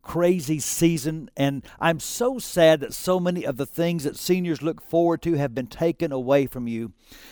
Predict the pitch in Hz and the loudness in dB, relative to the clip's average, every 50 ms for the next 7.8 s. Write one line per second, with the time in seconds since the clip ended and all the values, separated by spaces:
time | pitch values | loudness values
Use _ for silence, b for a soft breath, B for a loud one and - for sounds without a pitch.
0 | B B B 151 165 165 - - - - _ _ _ - - 269 254 - - 233 | B B B 0 0 0 -2 -8 -14 -18 _ _ _ -6 -4 -2 -2 -2 -2 4
1 | 233 220 208 196 165 151 147 139 - b b b b 151 170 151 - - 165 196 | 6 8 8 8 6 4 2 -2 -6 b b b b 2 2 2 2 2 4 4
2 | 214 208 196 175 151 139 147 143 180 208 226 226 196 165 151 143 135 135 - b | 6 6 4 2 0 -2 -6 -4 -2 0 0 2 2 0 0 0 -2 -6 -10 b
3 | b b b b 123 160 185 - - - 151 151 165 151 131 110 104 113 139 214 | b b b b -2 0 0 0 -2 -4 0 2 2 0 0 -4 -4 0 2 4
4 | 254 285 302 285 214 160 120 107 95 - - - - 165 170 135 135 147 147 135 | 4 4 4 2 2 0 0 -2 -4 -6 -10 -8 -4 -2 -2 0 2 2 2 2
5 | 117 - - - 160 156 135 123 120 117 131 131 156 190 208 208 214 165 151 135 | 0 -2 -6 -4 -2 -2 0 0 -2 -2 -2 2 4 4 4 2 2 0 -2 0
6 | 117 151 160 185 196 196 - 214 220 196 160 139 131 127 147 156 147 117 123 101 | 2 6 6 6 6 6 4 0 0 0 0 -2 -2 0 2 0 0 -2 -2 0
7 | 117 151 170 - - - - 160 170 175 165 - 151 139 139 117 | 0 0 0 0 -4 -6 -4 -4 -2 -4 -4 -6 -6 -6 -6 -4